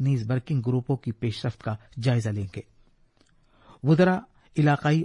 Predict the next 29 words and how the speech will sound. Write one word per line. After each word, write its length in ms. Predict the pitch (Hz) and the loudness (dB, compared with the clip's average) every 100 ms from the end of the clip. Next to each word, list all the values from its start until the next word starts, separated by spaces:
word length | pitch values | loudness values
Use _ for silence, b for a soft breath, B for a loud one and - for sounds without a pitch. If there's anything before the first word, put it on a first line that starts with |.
| - | 0
और 120 | 135 | 0
बैनुल 240 | 127 135 | 0 0
अक़वामी 380 | 131 - 143 151 | -2 0 0 2
मामलात 440 | 127 131 123 135 - | 0 -2 0 -2 -2
पर 100 | 127 | -6
तबादला 400 | - 120 113 113 | -2 -2 -2 -4
ख्याल 260 | - 113 135 | -4 -2 0
करेंगे 420 | 135 135 127 131 b - | 0 0 0 -4 b -2
और 180 | 135 - - | -2 -2 0
आम 220 | 160 - - | 0 0 -2
अशिया 280 | - 139 123 | -2 0 0
मुहैया 320 | 113 117 110 | 0 0 -2
करके 360 | 117 117 135 127 B | -4 -2 -2 -2 B
खित्ते 340 | - 139 - 131 | -4 -4 0 -2
की 160 | 139 117 | 0 -2
मौजूदा 360 | 120 120 135 123 | -2 0 -2 -2
तरजीहात 540 | - 107 117 110 127 | -4 -4 -2 -2 -4
को 120 | - | -6
पूरा 280 | - 131 156 | -6 0 0
करके 380 | 151 113 123 123 B B | 0 -4 -4 -6 B B
एक 180 | 139 - - | -4 -4 -4
आज़ाद 360 | 123 113 131 135 - | -2 0 0 -2 -4
और 100 | 120 | -6
खुले 360 | - - 147 120 | -6 -4 -2 -2
भारत 320 | 90 120 131 | -4 -4 -4
बहरुल 320 | 107 110 117 | -4 -4 -2
काहिल 280 | 113 117 117 | -2 -2 -2
खित्ते 360 | - 120 - 127 | -4 -10 -6 -4
के 180 | 131 | -4